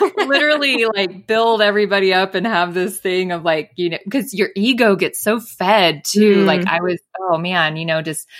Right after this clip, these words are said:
Speaker 1: owning two locations, you know, that was, like, a huge ego thing for me and, like,
Speaker 2: Mm-hmm.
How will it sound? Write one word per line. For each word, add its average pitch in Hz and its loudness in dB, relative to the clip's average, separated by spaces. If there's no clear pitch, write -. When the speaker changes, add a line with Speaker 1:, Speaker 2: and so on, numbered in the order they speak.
Speaker 1:
owning 208 4
two 208 2
locations, 165 0
you 170 -2
know, 160 2
that 156 0
was, 214 2
like, 175 0
a 151 0
huge 180 -2
ego 170 0
thing 156 -6
for 156 -6
me 147 -4
and, 147 -2
like, 208 2
Speaker 2:
Mm-hmm. - -6